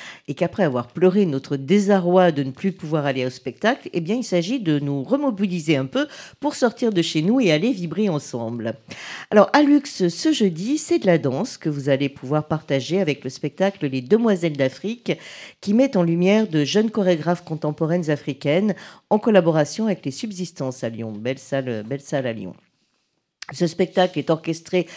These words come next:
par le chorégraphe burkinabé Salia Sanou, qui est fondateur de la Termitière à Ouagadougou. Une soirée qui met à l'honneur donc six danseuses et chorégraphes africaines originaires de Côte d'Ivoire, Cameroun, Burkina,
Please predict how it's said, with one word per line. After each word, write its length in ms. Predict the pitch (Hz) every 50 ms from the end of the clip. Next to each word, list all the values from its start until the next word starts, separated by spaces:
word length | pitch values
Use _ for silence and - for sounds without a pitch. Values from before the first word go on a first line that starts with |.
| - - - - _
par 160 | - 233 233
le 100 | 226 220
chorégraphe 540 | 214 - 208 190 190 180 160 170 180 180 165
burkinabé 640 | 160 156 151 - - 160 147 156 151 143 139 160 160
Salia 420 | 156 - - 170 156 151 175 175
Sanou, 480 | 165 - - 147 131 127 151 196 247 254 -
qui 180 | - - 135
est 40 | 127
fondateur 560 | 127 - - 147 143 147 147 147 - 165 165
de 80 | 156 139
la 100 | 127 127
Termitière 680 | 127 - 170 156 156 151 135 - - 147 139 139 123
à 60 | 123
Ouagadougou. 680 | 117 120 131 135 131 135 123 123 113 107 120 147 214 - - - - - - - - - _ -
Une 100 | 156 156
soirée 360 | - - 156 156 151 175 175
qui 160 | 170 - -
met 120 | 147 143 143
à 60 | 143
l'honneur 400 | 143 151 151 156 165 175 175 156
donc 180 | 127 127 123 -
six 320 | - - - - 254 233
danseuses 480 | 185 180 175 175 - - 190 180 151 147
et 60 | 135
chorégraphes 920 | - 156 135 147 143 135 131 143 147 151 147 147 - - - - - - 127 - - -
africaines 580 | 165 160 160 - 156 147 - 185 202 226 233
originaires 480 | 196 156 156 135 147 147 147 160 165 165
de 80 | 139 131
Côte 240 | - - 170 165
d'Ivoire, 480 | 147 139 135 123 120 127 135 160 170 -
Cameroun, 500 | - 143 127 127 113 120 143 165 190 180
Burkina, 720 | 143 123 107 156 156 - _ - - 120 117 135 160 180